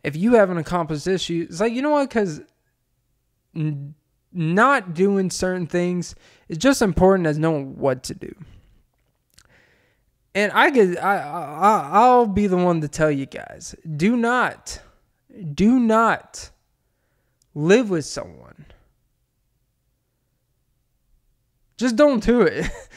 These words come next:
Don't, don't do it. It, there, there's no, there's no upside to it. No, but anyway, yeah, going back to,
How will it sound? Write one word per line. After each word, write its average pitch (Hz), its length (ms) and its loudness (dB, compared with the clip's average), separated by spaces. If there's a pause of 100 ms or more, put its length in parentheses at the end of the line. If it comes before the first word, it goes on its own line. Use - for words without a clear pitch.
(680)
Don't, 240 300 2
don't 262 260 2
do 190 200 4
it. - 280 -4
It, 196 260 -6
there, 226 160 6
there's 233 260 2
no, 208 180 0
there's 190 340 -2
no 202 180 -4
upside 143 580 -4
to - 80 -20
it. - 160 -20 (180)
No, 240 320 0
but 170 180 -2
anyway, 196 300 -2
yeah, 220 300 2
going 262 340 0
back 233 260 0
to, 175 340 -4